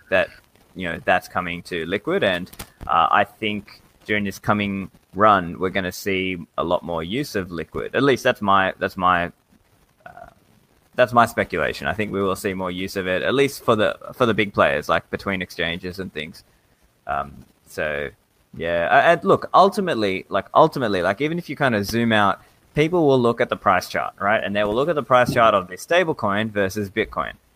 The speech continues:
And it will eventually become very clear to them, "Oh, wow, they're printing," like, because obviously all the printing going on, it, it's just gonna necessitate that stablecoin is going down versus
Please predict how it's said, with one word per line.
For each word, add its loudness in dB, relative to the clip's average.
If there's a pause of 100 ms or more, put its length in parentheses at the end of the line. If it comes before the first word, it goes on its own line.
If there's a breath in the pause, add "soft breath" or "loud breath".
(160)
And 0
it -2
will 4
eventually 2
become 0
very 2
clear 2
to 0
them, -4 (500)
"Oh, 6
wow, 8
they're 0
printing," -4
like, -2
because -4
obviously 2
all 4
the 0
printing -2
going 2
on, 0 (460)
it, 0 (140)
it's -6
just -4
gonna 0
necessitate -2
that 4
stablecoin 0
is -6
going -2
down 0
versus -4